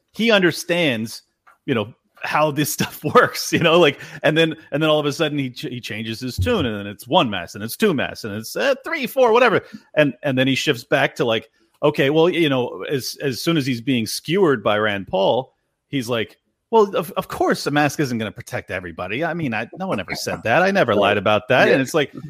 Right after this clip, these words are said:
Speaker 1: the guy, the guy's been on every side of this topic, so you can no longer pin him down. So to me, what it adds up to is obvious political gamesmanship. And, and I don't, I don't know, you know, w-,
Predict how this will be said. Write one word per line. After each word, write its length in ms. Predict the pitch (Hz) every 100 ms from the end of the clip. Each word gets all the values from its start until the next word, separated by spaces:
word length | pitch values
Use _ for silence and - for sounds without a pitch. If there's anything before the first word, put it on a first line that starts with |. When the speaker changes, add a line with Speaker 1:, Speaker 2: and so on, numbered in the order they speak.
| -
Speaker 1:
the 60 | 151
guy, 180 | 202 233
the 100 | 170
guy's 240 | 214 202
been 140 | 185 175
on 100 | 165
every 220 | 185 180
side 200 | 196 233
of 60 | 196
this 140 | -
topic, 360 | 147 107 113 -
so 240 | 147 123 - _
you 120 | 160
can 200 | - 165
no 100 | 165
longer 300 | 170 175 147
pin 160 | 180 160
him 100 | 143
down. 220 | 226 180
So 200 | 160 139
to 120 | -
me, 420 | 147 247 254 170 - -
what 120 | 160
it 80 | 143
adds 280 | 139 127
up 160 | 156 175
to 240 | - 101 98 _ _
is 180 | 151 139 _ _
obvious 720 | 165 190 160 131 110 - - _ _
political 480 | - 143 135 - 113
gamesmanship. 640 | 120 117 107 104 92 98 85 _ _ _ _
And, 320 | 123 117 113 - -
and 100 | 135
I 100 | 160
don't, 220 | 180 - _
I 120 | 151
don't 220 | 165 165
know, 540 | 135 131 135 156 175 - _ - -
you 80 | 127
know, 240 | 110 110 _ _ _
w-, 160 | 117